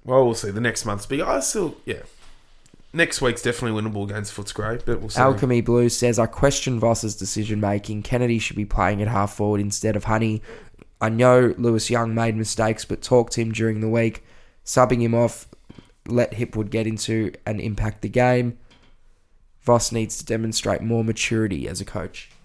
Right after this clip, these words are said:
Speaker 1: Well, no, no doubt, no doubt.
Speaker 2: Um,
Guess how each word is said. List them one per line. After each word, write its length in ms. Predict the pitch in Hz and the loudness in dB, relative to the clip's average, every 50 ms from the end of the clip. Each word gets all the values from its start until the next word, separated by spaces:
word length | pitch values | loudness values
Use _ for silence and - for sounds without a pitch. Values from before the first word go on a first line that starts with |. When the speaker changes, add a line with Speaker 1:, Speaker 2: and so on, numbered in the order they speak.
| - 104 | -18 -14
Speaker 1:
Well, 200 | 104 104 - - - - | -12 -12 -12 -14 -12 -6
no, 220 | 101 104 104 104 | -2 0 2 2
no 340 | 92 98 110 117 117 110 107 | 2 2 4 6 6 6 4
doubt, 320 | 101 104 92 90 82 95 | 2 0 -2 -2 -4 -4
no 180 | 107 110 107 101 | -2 -2 -2 -2
doubt. 300 | 90 101 87 85 76 - - - - - - - - - - - - - - - - - - - - - - - - - - - _ _ - - - _ _ - - _ - _ - | -4 -6 -8 -10 -12 -10 -10 -10 -10 -10 -14 -20 -20 -20 -20 -20 -20 -20 -20 -20 -20 -20 -20 -20 -20 -20 -20 -20 -20 -20 -20 -20 _ _ -20 -20 -20 _ _ -20 -20 _ -20 _ -2
Speaker 2:
Um, 680 | - 131 135 135 139 135 135 135 131 131 127 123 - | 2 4 6 8 8 8 6 6 4 0 -4 -6 -8